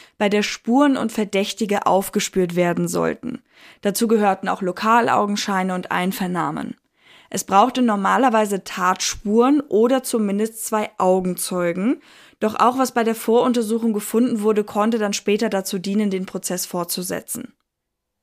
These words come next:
Als dritter Punkt folgte die Spezialinquisition. Hier sollte dann die Täterschaft bestimmt werden.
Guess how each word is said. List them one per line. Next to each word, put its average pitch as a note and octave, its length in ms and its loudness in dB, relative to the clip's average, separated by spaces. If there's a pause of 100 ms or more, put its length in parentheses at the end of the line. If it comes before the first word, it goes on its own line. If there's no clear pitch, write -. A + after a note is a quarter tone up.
Als G3+ 180 -4
dritter C#4+ 300 2
Punkt B3+ 260 0
folgte A3 400 2
die G#3 140 0
Spezialinquisition. F#3 1500 -2 (380)
Hier A#3 260 6
sollte A3 380 2
dann G3 340 -2
die G3+ 180 -6
Täterschaft G3 800 -4
bestimmt F3 500 -6
werden. E3 420 -6